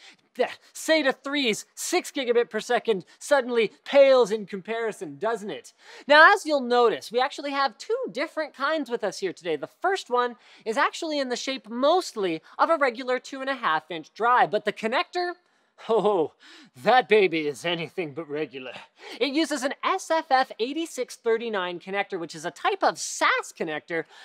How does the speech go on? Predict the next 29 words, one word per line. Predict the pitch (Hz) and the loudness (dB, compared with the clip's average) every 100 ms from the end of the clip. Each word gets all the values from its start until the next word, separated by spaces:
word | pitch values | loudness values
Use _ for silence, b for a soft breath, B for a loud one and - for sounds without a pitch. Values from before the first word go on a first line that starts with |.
| B | B
normally | 254 392 440 330 | -2 0 0 -4
reserved | 269 196 220 226 226 | -6 -4 0 -2 -2
for | 208 - | -6 -2
enterprise-level | 277 294 339 - 320 320 302 202 196 202 | -4 -2 -6 -6 -2 -2 -2 -2 0 2
applications. | 185 190 190 233 254 185 139 | 0 -2 -8 -8 -10 -14 -6
Yes, | 233 180 - B B B | -2 -2 -6 B B B
this | - 339 - | 0 0 0
drive | 269 294 330 - | 4 6 6 2
completely | 320 330 277 339 349 370 359 262 233 | -2 -2 0 2 4 4 2 -4 0
bypasses | 240 262 277 277 277 311 302 - b | 2 2 2 0 0 -6 -10 -16 b
sata | - 269 269 254 | -10 -8 -2 -4
Express | 233 - 320 - | -4 -2 -2 -2
because | 233 247 196 - | -8 -6 -6 -8
even | 262 302 330 | -10 -6 -4
that | 285 330 320 | -2 -2 -2
format | 311 320 381 262 | -2 -2 -2 0
wasn't | 202 220 220 277 | 0 0 -4 -8
fast | 240 196 151 - | -4 -4 -4 -10
enough | 160 135 | -12 -8
for | 165 131 | -8 -8
it. | 131 B B - | -10 B B -14
To | 233 | -6
use | 285 175 | -6 -2
this | 285 415 | -2 0
drive, | - 220 196 190 B B | 4 6 6 4 B B
you'll | 269 311 | -2 -2
need | 302 247 | -2 -6
the | 233 | -4
included | 220 214 - 254 277 359 320 160 202 294 | -4 -6 -10 -12 -4 -2 0 0 -2 -6